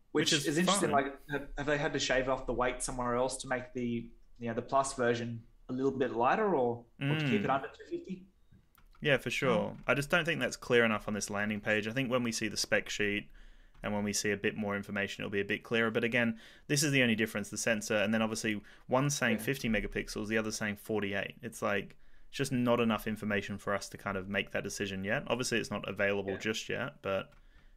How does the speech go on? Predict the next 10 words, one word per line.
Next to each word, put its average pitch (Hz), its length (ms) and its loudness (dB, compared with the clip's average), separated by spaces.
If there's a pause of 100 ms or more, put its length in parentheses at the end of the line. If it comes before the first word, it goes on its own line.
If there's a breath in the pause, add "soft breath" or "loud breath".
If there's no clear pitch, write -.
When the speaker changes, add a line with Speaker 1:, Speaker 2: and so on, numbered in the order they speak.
(120 soft breath)
Speaker 1:
it 127 80 -2
would 117 120 0
be 113 120 2
nice 104 260 -2
to 98 60 -8
know 98 120 -2
a 92 40 -6
bit 98 120 -4
more. 98 300 -8 (1200)
Speaker 2:
Definitely. 113 440 -6